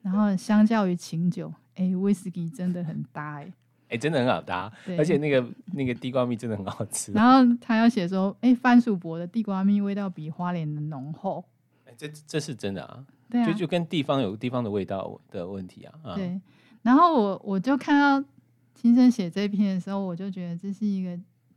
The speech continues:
Speaker 1: 闲暇之心产生的，因为其实他，他比较务实的是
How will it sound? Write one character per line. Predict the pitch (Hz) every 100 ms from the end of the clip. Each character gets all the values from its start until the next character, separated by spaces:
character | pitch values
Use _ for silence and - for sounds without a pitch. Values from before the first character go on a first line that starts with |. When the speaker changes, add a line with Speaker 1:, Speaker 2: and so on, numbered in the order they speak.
| _ _
Speaker 1:
闲 | - 190 196
暇 | 175 175
之 | 175 190
心 | - 180 180
产 | 156 147
生 | - 170
的， | 160
因 | 185 254
为 | 277 - - _ _ -
其 | 226 233
实 |
他， | 247 247 247 - _
他 | - 240
比 | 185
较 | 202
务 | 214 233
实 | 160 170
的 | 160
是 | 208